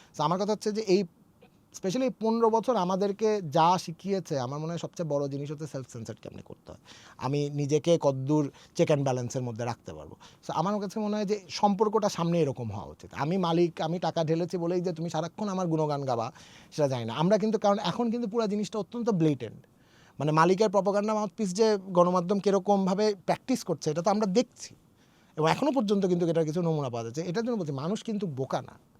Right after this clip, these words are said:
মানুষ কিন্তু এগুলো বুঝে। কে কোন ক-, ভাষায় কথা বলছে, কে কোনভাবে কথা বলছে, এটা মানুষ যথেষ্ট পরিমাণ বুদ্ধিমান এবং মানুষ এটা বুঝছে। তো আমার কথা হচ্ছে, আমি যদি গণ-, একটা ইনস্টিটিউশন দিয়ে ব্যবসা করতে চাই, আমি যদি মনে করি যে, এবং গণমাধ্যম ইনস্টিটিউশন তো শুধু ব্যবসার জন্য মানুষ করে না,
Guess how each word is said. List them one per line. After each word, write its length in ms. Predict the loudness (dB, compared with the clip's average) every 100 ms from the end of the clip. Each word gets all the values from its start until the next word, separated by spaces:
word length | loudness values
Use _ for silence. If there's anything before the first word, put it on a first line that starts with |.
| _ _ 0
মানুষ 240 | 2 2
কিন্তু 220 | 0 0 2
এগুলো 260 | 2 2
বুঝে। 340 | 2 -2 -6 -4
কে 260 | 0 2 0 0
কোন 300 | 0 0 -4 -10 -20 -20 2
ক-, 240 | 2 2
ভাষায় 320 | -2 4 6 6
কথা 260 | 4 2
বলছে, 300 | 2 0 -2
কে 140 | -2 -2
কোনভাবে 380 | 0 0 0 0
কথা 200 | -2 -2
বলছে, 220 | -4 -4
এটা 140 | -2
মানুষ 260 | -2 -2 -2
যথেষ্ট 340 | -2 -2 -6
পরিমাণ 360 | -4 -4 -4 -4
বুদ্ধিমান 340 | -6 -6 -6
এবং 120 | -4
মানুষ 220 | -6 -6 -8
এটা 100 | -6
বুঝছে। 360 | -8 -10 -20 -20 -20 _
তো 60 | -4
আমার 140 | -2
কথা 120 | 0
হচ্ছে, 140 | 0 0
আমি 260 | 2 0
যদি 280 | 0 -2 -2
গণ-, 320 | 0 0 -2
একটা 420 | -6 -6 2 2 2
ইনস্টিটিউশন 600 | -2 -6 -6 -6 -4 -2
দিয়ে 140 | -2
ব্যবসা 300 | -4 -4 -4
করতে 300 | -4 -6 -8
চাই, 240 | -8 -12 -10
আমি 200 | -10 -8
যদি 180 | -8
মনে 220 | -8 -8 -6
করি 220 | -4 -2
যে, 100 | -4 -6 -20 -8
এবং 220 | -2 0
গণমাধ্যম 520 | 2 2 2 0 0 -2
ইনস্টিটিউশন 400 | -4 -6 -6 -6
তো 80 |
শুধু 140 | -4 -2
ব্যবসার 280 | -4 -4 -4
জন্য 160 | -2
মানুষ 220 | -4 -6
করে 240 | -8 -12
না, 120 | -12